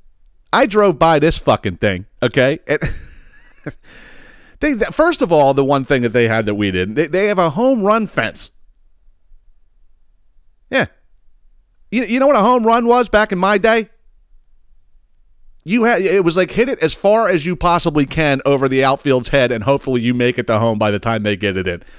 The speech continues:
That was a home run. Now, now they got a nice, you know, like, little chain link fence. It's painted black. You know,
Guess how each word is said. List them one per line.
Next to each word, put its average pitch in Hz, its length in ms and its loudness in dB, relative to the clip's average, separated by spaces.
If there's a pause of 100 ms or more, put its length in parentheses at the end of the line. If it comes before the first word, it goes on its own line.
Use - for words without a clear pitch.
That 147 180 2
was 143 120 -2
a 117 80 0
home 107 200 -2
run. 90 180 -4 (2250)
Now, 160 160 0
now 170 200 2
they 170 100 2
got 156 140 2
a 147 80 0
nice, 156 340 2
you - 80 2
know, 143 160 4
like, 156 200 -6
little 180 360 -4 (100)
chain 190 340 2
link 180 220 0
fence. 170 340 -2
It's 170 120 -12
painted 180 380 0
black. 175 440 0 (500)
You 170 140 -6
know, 170 260 0